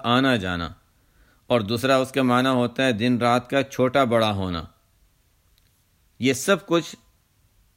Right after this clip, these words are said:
اللہ ہی کے اختیار میں، لہو، اسی کے اختیار میں ہے۔ ایک وقت ہوتا ہے کہ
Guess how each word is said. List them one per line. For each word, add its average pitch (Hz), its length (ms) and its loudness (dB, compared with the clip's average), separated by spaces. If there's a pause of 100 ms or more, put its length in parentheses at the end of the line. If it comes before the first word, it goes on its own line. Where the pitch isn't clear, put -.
(160)
اللہ 110 200 0 (100)
ہی 104 80 -2
کے 101 160 -2
اختیار 90 360 -4
میں، 90 140 -6
لہو، 110 520 -2
اسی 120 200 -2
کے 107 160 -2
اختیار 87 420 -6
میں 73 180 -12
ہے۔ 90 100 -14 (1040)
ایک 139 200 4
وقت 147 280 0
ہوتا 147 340 2
ہے 139 140 -2 (840)
کہ 104 100 -6